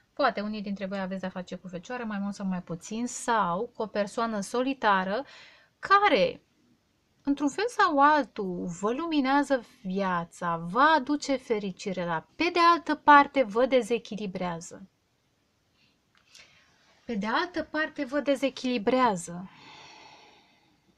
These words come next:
În ce sens? Cred că vă face foarte emoțional, extrem de emoțional cu acest zece de cupe. Spun că vă luminează viața pentru că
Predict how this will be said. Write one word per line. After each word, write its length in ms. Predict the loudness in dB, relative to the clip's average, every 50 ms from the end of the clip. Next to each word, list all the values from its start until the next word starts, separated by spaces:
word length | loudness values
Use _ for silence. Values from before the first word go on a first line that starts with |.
| _ _ _ _ _ _ _ _ _ _ _ _ _ _ _ _ _ _ _ _ _ _ _ _ _ _ _ _ _ _ _ _ _ _ _
În 140 | -8 -8 -8
ce 240 | -6 -4 -4 -4 -4
sens? 800 | -4 -6 -6 -4 -4 -4 -4 -6 -8 -10 -12 -14 -16 -16 -18 _ _ _ _ _ _ _ _ _ _ _ _ _ _ _ _ _ _ _ _ -20 -20 -18 -20 -20 _ _
Cred 220 | 0 2 2 2
că 140 | 4 2 2
vă 120 | 4 4
face 380 | 4 4 6 4 4 4 2 -2
foarte 480 | -4 0 4 8 8 8 8 6 2 2
emoțional, 680 | 2 4 2 2 2 2 2 4 6 6 4 4 2 _
extrem 680 | 2 2 2 0 -2 -8 -10 -6 -2 0 2 4 4 4
de 160 | 2 2 0
emoțional 600 | 0 0 -2 -2 -4 -2 -2 0 0 0 0 -2 0
cu 100 | 0 0
acest 420 | 0 0 0 -2 -2 -2 -2 -4
zece 520 | -6 -6 -4 0 2 2 4 4 2 0
de 160 | 0 0 -2 -2
cupe. 580 | -2 -4 -6 -6 -6 -8 -12 -12 -12 -18 _ _ _ _ _ _ _ _ _ _ _ _ _ _ _ _ _ _ _ _ _ _ _ _ _ _ _ _ _ _ _ _ _ _ _ _ _ _ _ _ _ _ _ _ _ _ _ _ -20 -20 -20 -20 -20 -20 -20 _ _ _
Spun 440 | -20 -20 -18 -6 0 2 2 2 4
că 160 | 4 4 4
vă 140 | 6 6 4
luminează 540 | 4 4 2 2 2 2 2 2 4 2 0
viața 460 | 0 0 0 0 0 0 -2 -4 -6
pentru 380 | -4 -4 -6 -6 -6 -8 -10
că 440 | -10 -8 -6 -4 -4 -2 -2 -4 -4